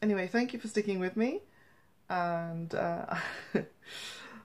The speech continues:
if I've missed anything, please let me know in the comments, your thoughts, your experiences. I would love to read and share, you know, with,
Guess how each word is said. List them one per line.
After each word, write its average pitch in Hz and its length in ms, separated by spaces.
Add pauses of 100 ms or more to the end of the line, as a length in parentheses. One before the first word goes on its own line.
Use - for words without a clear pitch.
(2500)
if 214 160
I've 196 140
missed 190 240
anything, 220 360
please 220 600
let 196 180
me 190 100
know 175 180
in 170 80
the 170 40
comments, 170 520
your 175 140
thoughts, - 500
your 180 100
experiences. 175 1160 (380)
I 175 120
would 175 160
love 165 260
to 165 560 (180)
read 175 500
and 170 500
share, 190 680 (760)
you 196 100
know, 170 200
with, 185 320